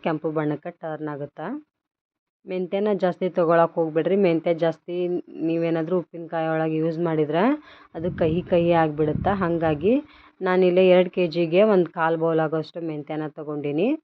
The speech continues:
ನೀವು ಎಷ್ಟು ನಿಂಬೆ ಹಣ್ಣು ತಗೊಂತೀರಲ್ಲ, ಅದ್ರ ಮೇಲೆ ನೀವು ಮೆಂತ್ಯನ ಎಷ್ಟು ಹಾಕ್ಬೇಕು ಅನ್ನೋದು ನೋಡ್ಕೊಂಡು ಹುರ್ಕೊ-, ತಗೊ-, ಹುರ್ಕೊಂಡ್ ತಗೋರಿ. ಒಂದ್ ಫೈವ್ ಮಿನಿಟ್ಸ್ ಚೆನ್ನಾಗಿ ರೋಸ್ಟ್ ಮಾಡಿಂದಾದ್ಮೇಲೆ ಇದು ಕಲರ್ ಎಷ್ಟು ಚೆನ್ನಾಗಿ ಕೆಂಪು ಬಣ್ಣಕ್ಕೆ ಚೇಂಜ್ ಆಗೈತಲ್ಲ, ಇವಾಗ ಇದನ್ನ ಒಂದ್ ಪ್ಲೇಟ್ ಒಳಗೆ ಟ್ರಾನ್ಸ್‌ಫರ್ ಮಾಡ್ಕೊಂಡು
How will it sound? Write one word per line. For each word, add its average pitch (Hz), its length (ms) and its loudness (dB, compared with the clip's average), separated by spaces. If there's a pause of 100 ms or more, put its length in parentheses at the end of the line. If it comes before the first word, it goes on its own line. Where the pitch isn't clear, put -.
ನೀವು 202 200 -4
ಎಷ್ಟು 208 200 -4
ನಿಂಬೆ 185 280 4
ಹಣ್ಣು 180 160 2
ತಗೊಂತೀರಲ್ಲ, 170 680 0
ಅದ್ರ 165 280 0
ಮೇಲೆ 160 360 2
ನೀವು 175 260 4
ಮೆಂತ್ಯನ 160 540 -2
ಎಷ್ಟು 160 220 -8
ಹಾಕ್ಬೇಕು 156 360 -14
ಅನ್ನೋದು 151 380 -6
ನೋಡ್ಕೊಂಡು 156 600 -4 (580)
ಹುರ್ಕೊ-, 170 360 -12
ತಗೊ-, 160 320 -14
ಹುರ್ಕೊಂಡ್ 156 440 -8
ತಗೋರಿ. 151 380 0 (560)
ಒಂದ್ 180 180 -10
ಫೈವ್ 175 260 2
ಮಿನಿಟ್ಸ್ 185 420 2 (120)
ಚೆನ್ನಾಗಿ 170 460 2
ರೋಸ್ಟ್ 165 320 2
ಮಾಡಿಂದಾದ್ಮೇಲೆ 165 680 4
ಇದು 175 160 0
ಕಲರ್ 165 300 4
ಎಷ್ಟು 165 200 0
ಚೆನ್ನಾಗಿ 160 500 0 (460)
ಕೆಂಪು 180 320 -2
ಬಣ್ಣಕ್ಕೆ 165 400 2 (200)
ಚೇಂಜ್ 165 340 0
ಆಗೈತಲ್ಲ, 151 440 0 (500)
ಇವಾಗ 190 300 -2
ಇದನ್ನ 185 260 4
ಒಂದ್ 180 200 4
ಪ್ಲೇಟ್ 180 300 -2
ಒಳಗೆ 180 240 4
ಟ್ರಾನ್ಸ್‌ಫರ್ 170 480 0
ಮಾಡ್ಕೊಂಡು 165 520 0